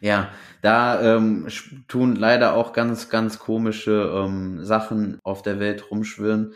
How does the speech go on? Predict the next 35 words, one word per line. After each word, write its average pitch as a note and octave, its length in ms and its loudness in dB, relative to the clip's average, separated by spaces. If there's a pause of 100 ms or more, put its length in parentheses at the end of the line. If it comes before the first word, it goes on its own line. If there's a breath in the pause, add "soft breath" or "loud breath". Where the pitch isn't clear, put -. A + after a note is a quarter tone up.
die, G#2 340 2
ähm, G2+ 300 0
sagen, G#2 380 2
dass G2+ 240 -6
man, G2+ 260 -2
wenn G2 100 -4
man G2+ 120 -2
Kreatin G#2 540 -2
nimmt, G#2+ 260 -2
dass G2+ 160 -8
man G2 160 -6
dann F#2+ 180 -4
irgendwelches G2+ 640 -4
Wasser A2 320 -4
zieht. - 460 -8
Generell A#2+ 520 4
ist A#2+ 220 -6
Kreatin B2+ 580 2
ganz A#2+ 300 2
wichtig, C3 580 -2
damit A2 340 4
überhaupt G#2 360 2
ein G2+ 140 2
Muskel G#2+ 340 0
sich G2 180 -6
bewegen F#2+ 300 -2
kann. - 280 -10 (180)
Ich - 140 -16
will A2+ 100 2
da A2 80 6
jetzt G#2 260 0
nicht A2 220 -6
tiefer A2 240 -2
drauf F#2 260 -4
eingehen, A#2 560 0